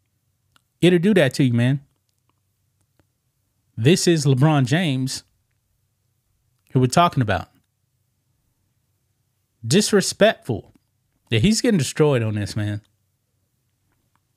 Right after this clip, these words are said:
He is getting destroyed for doing this. But this is typical LaChana James right here, man.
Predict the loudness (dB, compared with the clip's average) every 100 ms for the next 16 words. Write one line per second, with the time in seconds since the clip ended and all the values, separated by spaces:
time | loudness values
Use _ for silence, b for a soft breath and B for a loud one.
0 | _ _ _ -2 0 0 -2 -4 -2 0
1 | 0 -2 -6 -8 -6 -6 -4 0 2 2
2 | -2 -10 _ -6 -2 -2 -2 -4 -8 -12
3 | _ _ _ _ _ _ _ _ _ _
4 | _ _ _ _ _ _ _ _ -2 0
5 | 2 0 2 0 0 -6 -2 -2 0 -4
6 | 0 0 0 -2 _ _ _ _ -4 -2
7 | 0 0 0 0 0 0 -2 -4 -4 -4
8 | -6 -6 -6